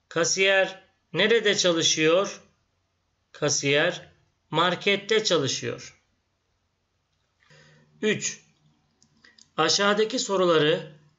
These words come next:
örnekteki gibi cevaplayınız. Bir. Öğretmen nerede çalışıyor?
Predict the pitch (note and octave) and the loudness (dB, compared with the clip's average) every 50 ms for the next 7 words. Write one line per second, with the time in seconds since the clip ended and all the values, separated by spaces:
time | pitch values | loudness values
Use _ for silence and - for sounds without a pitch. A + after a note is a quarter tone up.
0 | _ - E3 E3+ F3 F3+ F#3 F#3+ F#3 F#3+ - F#3+ F#3+ G#3+ A3+ F3+ F#3+ F#3 E3 E3+ | _ 2 2 2 2 2 0 -2 0 -2 -2 -2 -2 -4 -4 -2 0 2 2 2
1 | F3 F3+ F3+ F3 - - _ _ _ C#3+ C#3 D3+ D#3 D#3 D#3 D#3 D#3+ E3 D#3 C#3 | 2 0 -2 -6 -14 -20 _ _ _ -2 0 2 2 2 2 0 0 0 0 0
2 | A#2 G#2+ - - - - - _ _ _ _ _ _ _ _ _ _ - F3 G3+ | -2 -2 -4 -4 -6 -6 -10 _ _ _ _ _ _ _ _ _ _ -4 -2 0
3 | F#3 C#3+ - - - - _ _ _ _ _ _ _ _ _ _ - E3 D#3 E3 | 0 0 -2 -6 -12 -18 _ _ _ _ _ _ _ _ _ _ 0 2 2 4
4 | E3+ F3+ F3 F3 F#3 F#3 F#3+ G3 G3 F#3+ - - _ _ _ - D3+ E3 G#3 A#3 | 4 2 0 0 0 0 0 0 0 -4 -8 -14 _ _ _ -4 -2 0 2 2
5 | B3 A#3+ A#3 G#3+ - - F3+ F3 E3 D#3 D3+ - D3+ C#3+ C#3+ C#3+ D#3 F#3 - - | 2 2 2 0 0 0 0 0 0 0 -2 0 0 2 2 4 2 2 0 -4
6 | - | -14